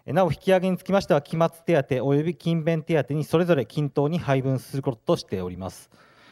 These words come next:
う、その他の規定整備につきましては、給料表の改定等に伴い、え、昨年十二月に議決いただきました、令和六年四月実施の給料表の改定、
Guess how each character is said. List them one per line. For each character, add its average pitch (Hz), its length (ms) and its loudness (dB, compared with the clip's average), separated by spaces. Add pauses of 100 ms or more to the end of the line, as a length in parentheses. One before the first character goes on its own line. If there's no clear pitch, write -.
(320)
う、 175 220 2
そ - 160 2
の 196 60 2
他 190 100 4
の 156 60 2
規 - 120 -8
定 160 140 2
整 165 120 0
備 143 120 -2
に 117 60 0
つ - 80 -16
き 151 80 -4
ま 175 80 4
し - 40 -8
て - 80 0
は、 135 100 4
給 185 320 -2
料 190 140 4
表 175 160 2
の 175 120 4
改 175 240 2
定 160 240 2
等 170 200 2
に 117 80 0
伴 139 320 2
い、 113 160 -2 (180)
え、 107 80 -10
昨 156 240 -2
年 165 180 2
十 170 140 0
二 180 100 0
月 151 240 0
に 120 100 0
議 113 100 -12
決 135 240 -2
い 135 40 -6
た 147 100 2
だ 143 80 0
き 156 80 -4
ま 160 80 -2
し - 60 -12
た、 117 240 -2 (240)
令 170 220 4
和 135 140 4
六 139 240 2
年 139 180 2
四 - 160 -4
月 170 220 0
実 156 300 -8
施 131 60 -4
の 107 80 0
給 151 280 -2
料 147 140 4
表 139 260 2
の 151 300 0
改 147 240 2
定、 143 380 0